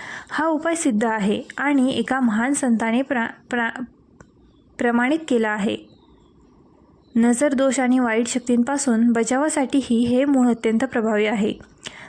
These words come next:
जर कोणत्याही व्यक्तीला किंवा मुलाला वारंवार नजर लागत असेल, तर हा उपाय नक्की करा.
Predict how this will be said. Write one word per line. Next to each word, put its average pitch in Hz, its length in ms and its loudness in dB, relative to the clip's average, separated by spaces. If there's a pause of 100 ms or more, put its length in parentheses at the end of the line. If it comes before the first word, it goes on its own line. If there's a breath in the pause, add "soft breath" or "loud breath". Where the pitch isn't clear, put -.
(120 loud breath)
जर 311 160 0
कोणत्याही 294 440 2
व्यक्तीला 285 420 0
किंवा 269 320 -2
मुलाला 240 480 2
वारंवार 233 420 0
नजर 240 320 2
लागत 233 340 0
असेल, 220 400 0
तर 262 80 0
हा 254 180 -2
उपाय 233 340 0
नक्की 240 260 -2
करा. 220 260 -2